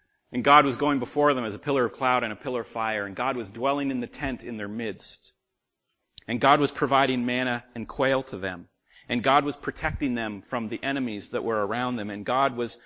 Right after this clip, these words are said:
sustaining them. And he was their God, and they were his people. And even in the desert, when God was doing all of that for them, they still needed reminders, but there was no doubt that the people of Israel's God was Jehovah.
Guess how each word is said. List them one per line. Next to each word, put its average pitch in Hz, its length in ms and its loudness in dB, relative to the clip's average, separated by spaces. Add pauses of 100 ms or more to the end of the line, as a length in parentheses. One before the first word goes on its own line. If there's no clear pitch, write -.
(140)
sustaining 131 680 -2
them. 92 280 -10 (800)
And 117 360 -4
he 180 220 0
was 143 180 2
their 131 140 4
God, 117 420 0
and 110 160 -8
they 139 160 2
were 139 120 0
his 120 220 -4
people. 120 360 -2
And 147 220 -4
even 196 300 0
in 165 180 -2
the 151 80 0
desert, 143 460 0
when 131 140 -2
God 165 240 4
was 139 120 0
doing 143 180 2
all 185 200 2
of 170 100 2
that 170 240 2
for 180 180 4
them, 127 140 0
they 135 120 0
still 214 340 2
needed 180 320 -2
reminders, 151 540 0
but 131 140 -2
there 170 120 6
was 151 140 2
no 202 260 6
doubt 190 240 6
that 143 100 0
the 135 60 -10
people 170 280 -2
of 151 120 0
Israel's 160 440 2
God 156 420 4 (180)
was 135 160 0
Jehovah. 131 480 2